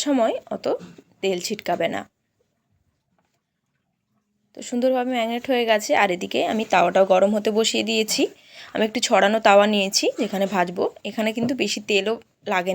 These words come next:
না, তিন চামচের মতো তেল আমি দিয়ে দিয়েছি। তেলটা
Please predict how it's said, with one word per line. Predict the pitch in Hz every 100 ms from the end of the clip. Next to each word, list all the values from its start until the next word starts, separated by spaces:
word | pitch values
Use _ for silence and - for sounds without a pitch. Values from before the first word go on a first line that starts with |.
| 175
না, | 226 - _ - - _
তিন | 233 226
চামচের | 214 214 220 220
মতো | 214 214
তেল | 196 208
আমি | 208 202
দিয়ে | 196
দিয়েছি। | 202 202 - 415 - - - - - -
তেলটা | 214 226